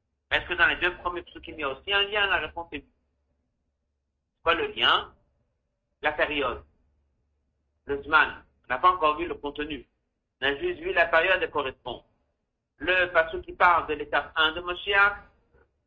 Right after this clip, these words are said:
avant l'étape deux. Et là aussi, on est un peu comme une étape un.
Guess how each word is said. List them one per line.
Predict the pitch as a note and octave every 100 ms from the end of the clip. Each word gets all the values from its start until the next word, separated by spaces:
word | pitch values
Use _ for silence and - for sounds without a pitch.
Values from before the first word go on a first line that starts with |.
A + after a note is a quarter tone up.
| _
avant | B2 C3
l'étape | C#3+ C#3+ C#3+ -
deux. | D#3+ G3+ G#3 _ _ _ _ _ _ -
Et |
là | D#3 G#3
aussi, | G3+ - B3+
on | A#3 G#3+
est | G#3+
un | G#3+
peu | G#3+ A#3
comme | A3+ A3 G3+
une | F#3+
étape | F#3+ G3 F#3
un. | G3+